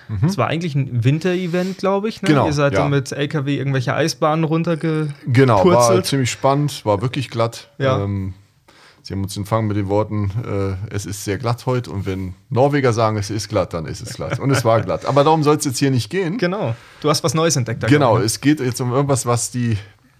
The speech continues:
Speaker 1: was ma-, was sie gar nicht so propagiert haben. Denn das ist eigentlich ganz lustig, denn eigentlich ist, ist Scania jemand, der schon zu den Herstellern gehört, die lautstark trommeln, wenn sie was, was Neues im Programm haben.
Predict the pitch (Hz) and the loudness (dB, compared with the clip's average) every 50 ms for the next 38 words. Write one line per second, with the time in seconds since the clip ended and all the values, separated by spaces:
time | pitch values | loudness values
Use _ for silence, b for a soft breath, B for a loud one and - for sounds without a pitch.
0 | B B - 117 107 104 - - 110 101 71 92 107 - - 98 - 92 95 107 | B B -4 -2 -2 -2 -2 -2 -4 -4 -2 -4 -4 -4 -4 -2 -2 0 0 0
1 | 110 - - 101 98 95 - - 101 - 92 87 95 120 117 - 92 87 90 80 | -2 -2 -2 -2 -4 -4 -6 -8 -6 -6 -6 -4 -6 -6 -4 -4 -4 -4 -4 -4
2 | 95 101 104 131 139 - - 113 143 - - 131 120 - 151 156 151 - - 95 | -4 -4 -4 -6 -4 -4 -2 -2 -2 -2 -2 -4 -2 0 0 0 0 -2 -4 -8
3 | 87 - 101 95 92 - - 98 110 139 185 208 - 190 180 - - - - - | -8 -8 -8 -8 -6 -2 0 2 2 2 2 0 -4 -6 -6 -8 -8 -12 -10 -6
4 | - 151 147 - - - - 127 120 - - - 123 110 117 131 143 143 143 135 | -6 -6 -6 -6 -8 -8 -8 -8 -8 -8 -6 -4 -2 -2 -2 -2 -2 -2 0 0
5 | 135 139 135 131 - - - 107 120 131 135 123 120 117 - 113 117 120 120 117 | 0 -2 -2 -6 -8 -8 -6 -4 -2 0 0 0 -2 -2 -2 -2 0 2 2 2
6 | 113 - - 117 - - 131 139 143 139 139 131 123 B B B B B B B | 0 -2 -4 -8 -6 -4 -2 -2 -2 -2 -4 -4 -8 B B B B B B B
7 | B B - - 156 160 151 135 127 139 143 143 - 147 139 131 123 117 120 127 | B B -4 -2 0 2 4 4 6 4 4 2 0 0 2 2 2 2 2 2
8 | 127 127 - 127 123 120 120 117 117 104 101 98 107 123 120 - - 123 110 107 | 2 0 -2 -2 0 0 0 0 0 0 2 2 2 2 0 -2 0 2 2 2
9 | 107 - - - 117 117 107 98 98 90 90 95 95 87 90 90 87 87 - - | 0 -2 -2 0 2 2 2 2 0 -2 -4 -4 -4 -4 -6 -4 -4 -6 -6 -6
10 | - 87 85 - - 92 98 113 131 139 - 147 135 - 135 135 123 123 127 139 | -10 -12 -10 -8 -6 -2 -2 -2 -2 -2 -4 -6 -6 -6 -6 -6 -4 -4 -4 -4
11 | 135 139 151 196 190 | -4 -4 -6 -8 -10